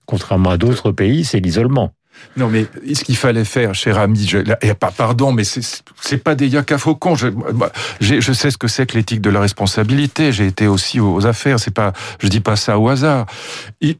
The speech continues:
Speaker 2: pourquoi n'a-t-on pas testé les jeunes ? C'est, c'est d'abord et avant tout les deux millions et demi d'étudiants qu'il fallait tester,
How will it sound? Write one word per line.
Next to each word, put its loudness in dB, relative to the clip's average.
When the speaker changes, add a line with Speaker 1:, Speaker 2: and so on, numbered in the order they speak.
Speaker 2:
pourquoi 0
n'a-t-on 0
pas 0
testé 0
les 2
jeunes ? 0
C'est, -2
c'est -2
d'abord 0
et 0
avant 0
tout -2
les 4
deux 2
millions 2
et 2
demi -2
d'étudiants 0
qu'il -4
fallait 0
tester, -2